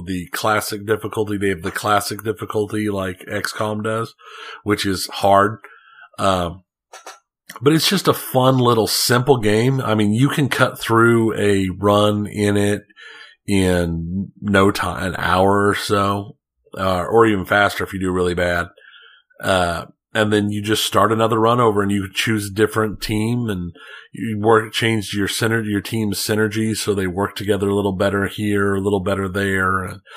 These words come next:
what moods work best for you, and you choose which things you go after, trying based upon, upon your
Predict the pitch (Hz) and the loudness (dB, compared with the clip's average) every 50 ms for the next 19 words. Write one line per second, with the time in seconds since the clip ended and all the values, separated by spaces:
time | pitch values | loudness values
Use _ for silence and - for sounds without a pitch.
0 | - - - - - - 98 92 98 104 90 101 98 101 101 101 101 98 101 92 | -18 -18 -18 -18 -14 -8 0 4 4 4 4 4 2 2 4 2 2 0 0 0
1 | 98 95 90 - - 101 98 95 - - - - 98 98 95 95 98 98 98 95 | 0 -2 -2 -2 -2 -2 -2 -2 -4 -6 -6 -4 -2 -2 0 0 0 2 0 0
2 | 92 90 87 90 92 - - - 117 110 107 98 - - 107 104 - - - - | 0 -2 -2 -4 -2 -2 0 0 2 2 2 0 0 2 0 0 2 0 -4 0
3 | - 113 107 104 95 - 107 104 98 104 104 101 101 95 95 92 - - - 98 | 2 2 2 2 0 -2 -2 0 2 4 4 4 4 2 2 0 -2 -4 -4 -4
4 | 95 - - - 104 101 98 95 98 98 92 101 95 110 113 117 - - - 98 | -2 0 2 2 2 2 2 0 -2 -4 -6 -2 2 2 2 2 2 0 -4 -4
5 | - - 110 120 127 113 101 - - - 107 104 - - 120 131 123 113 104 98 | -2 0 0 2 2 0 -2 -4 -4 -2 -2 -2 0 0 2 2 2 2 0 0
6 | 98 98 101 104 101 98 98 95 90 92 90 - | 0 2 4 6 6 6 4 2 0 -2 -4 -8